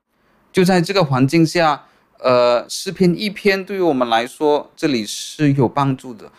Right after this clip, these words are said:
“不从恶人的计谋，不占罪人的道路，不坐亵慢人的座位，不随从这些，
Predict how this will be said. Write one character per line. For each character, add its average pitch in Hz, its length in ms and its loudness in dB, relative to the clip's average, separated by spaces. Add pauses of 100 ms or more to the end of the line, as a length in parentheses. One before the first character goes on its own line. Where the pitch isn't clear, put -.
(140)
“不 214 140 2
从 - 260 0
恶 170 120 2
人 131 200 2
的 127 80 -4
计 143 220 -8
谋， 120 220 -4
不 143 180 -12
占 147 260 -2
罪 180 180 -4
人 147 160 -8
的 131 80 -10
道 120 220 -2
路， 131 380 -10
不 156 80 -16
坐 190 160 2
亵 226 280 -4
慢 190 220 -2
人 131 140 -8
的 131 80 -12
座 160 180 -8
位， 165 240 -6 (540)
不 302 160 2
随 247 560 0
从 185 500 -2
这 214 240 0
些， 202 600 0